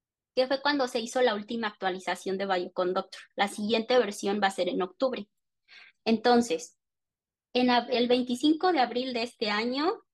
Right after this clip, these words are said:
las máquinas de Bioconductor generaron esta viñeta y se utilizó la versión uno punto sesenta y dos del paquete Annotation D B I.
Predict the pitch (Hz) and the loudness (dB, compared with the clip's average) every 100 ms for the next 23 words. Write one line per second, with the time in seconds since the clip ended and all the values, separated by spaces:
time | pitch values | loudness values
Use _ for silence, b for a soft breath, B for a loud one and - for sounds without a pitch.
0 | _ _ _ _ - 208 240 262 262 349 | _ _ _ _ -2 0 2 0 2 4
1 | 330 226 196 185 185 - 190 220 - 320 | 4 2 -2 -2 -4 -4 -2 -2 -2 0
2 | 359 - - 240 208 208 220 220 247 220 | -2 -4 -6 -2 0 0 2 2 2 0
3 | - 214 214 233 277 302 269 262 _ _ | -2 -4 -2 0 0 0 -2 -2 _ _
4 | _ _ _ _ _ 285 285 339 302 320 | _ _ _ _ _ 0 2 0 -2 -4
5 | 311 311 302 277 277 262 240 - 226 247 | -4 -4 -2 0 0 0 -6 -8 -6 -4
6 | 247 247 254 247 240 240 247 - - 202 | -2 0 0 -2 0 0 -2 -6 -8 -6
7 | 196 196 202 277 - - _ - 196 214 | -2 -2 2 0 0 -8 _ -6 -2 -2
8 | 196 202 214 208 247 220 190 196 196 220 | -2 -4 -6 -4 -2 -2 -2 -4 -4 -4
9 | 202 196 196 175 - | -4 -4 0 0 0